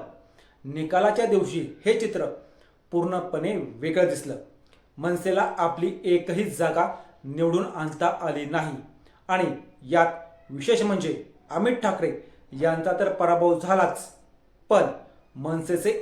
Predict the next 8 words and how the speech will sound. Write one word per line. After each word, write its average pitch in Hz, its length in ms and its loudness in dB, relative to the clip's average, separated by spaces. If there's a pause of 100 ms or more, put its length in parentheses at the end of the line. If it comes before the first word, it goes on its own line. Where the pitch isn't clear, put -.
एकमेव 208 440 0
आमदार 165 760 -2
राजू 170 260 4
पाटील 190 320 2 (400)
यांचा 160 440 0
देखील 160 420 -2
पराभव 170 360 4
झाला 135 200 -4